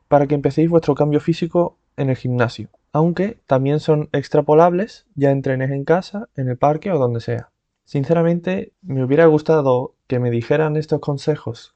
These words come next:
cuando empecé en el gimnasio, porque me habría ahorrado muchos quebraderos de cabeza y muchos errores. El primer consejo que os voy a decir es que vuestro plan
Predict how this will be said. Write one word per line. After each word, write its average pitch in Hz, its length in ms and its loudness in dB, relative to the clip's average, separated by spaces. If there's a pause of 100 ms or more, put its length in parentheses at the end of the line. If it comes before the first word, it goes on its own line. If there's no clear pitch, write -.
cuando 113 680 -2
empecé 117 360 -4
en 139 60 -2
el 147 60 -4
gimnasio, 156 540 -6 (680)
porque 147 340 2
me 147 120 0
habría 135 240 2
ahorrado 139 340 0
muchos 139 800 -8
quebraderos 127 520 -2
de 123 120 -4
cabeza 147 640 -4
y 135 60 -6
muchos 135 360 -6
errores. 117 520 -6 (800)
El 147 160 -2
primer 156 320 2
consejo 170 520 0
que 151 80 2
os 143 100 0
voy 143 100 2
a 139 40 2
decir 151 420 -2 (160)
es 151 360 -4 (500)
que 147 100 0
vuestro 139 380 0
plan 156 320 0